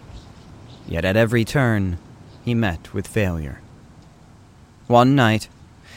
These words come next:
Egloss returned hollow-eyed after having been lost for three days in the devious downs of the Northern Reach. By this time,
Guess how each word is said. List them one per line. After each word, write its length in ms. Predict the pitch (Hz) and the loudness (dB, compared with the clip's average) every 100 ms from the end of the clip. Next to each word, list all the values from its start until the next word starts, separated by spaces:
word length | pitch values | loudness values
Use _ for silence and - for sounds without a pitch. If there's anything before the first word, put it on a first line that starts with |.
| - | -4
Egloss 560 | 143 147 139 131 123 - | 2 4 4 4 4 2
returned 480 | 123 143 139 127 110 | 0 0 0 2 2
hollow-eyed 840 | 127 147 117 104 87 82 82 107 - - - 98 | 4 6 6 4 2 -2 -2 -4 -6 -18 -16 -12
after 280 | 92 107 | -4 0
having 340 | 113 123 123 110 | 2 2 2 2
been 200 | 113 110 | 2 4
lost 400 | 120 120 113 - | 4 2 -2 -6
for 160 | - | -6
three 380 | 104 120 131 127 | -6 -2 0 2
days 560 | 131 135 113 92 82 - - - - 95 | 4 4 2 -2 -8 -14 -16 -20 -14 -8
in 100 | 85 | -6
the 80 | |
devious 640 | 85 113 113 110 107 98 - | -2 0 0 0 -2 -2 -2
downs 600 | 113 117 113 104 92 87 | 0 2 2 0 -2 -4
of 120 | 90 | -4
the 100 | 95 | -2
Northern 580 | 104 110 98 90 87 90 | -2 -2 -2 -4 -4 -4
Reach. 460 | 117 98 - - - - - - - - - - - - - | -6 -6 -12 -18 -20 -20 -20 -20 -20 -20 -20 -20 -20 -10 4
By 200 | 123 135 | 6 6
this 200 | 151 - | 4 2
time, 460 | 123 110 101 98 | 2 2 2 0